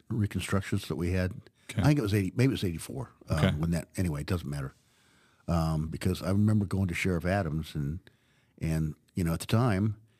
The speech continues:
Speaker 1: if you got detailed to a crash and it turned out to be a fatal crash that was gonna be chargeable,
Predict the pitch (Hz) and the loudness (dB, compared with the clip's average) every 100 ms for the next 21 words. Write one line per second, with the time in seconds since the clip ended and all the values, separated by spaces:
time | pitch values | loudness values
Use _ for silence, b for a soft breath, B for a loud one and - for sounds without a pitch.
0 | _ - - 98 117 123 110 117 101 110 | _ -10 -2 0 2 0 2 2 2 0
1 | 95 101 104 110 - 82 - 101 92 - | 2 2 2 0 -4 -6 0 2 2 0
2 | 92 82 101 98 98 95 95 95 - 71 | -2 0 0 -2 -2 0 0 0 -4 -6
3 | 76 - 82 78 - 92 98 101 113 | -6 -6 -6 -4 -2 -2 0 -2 -4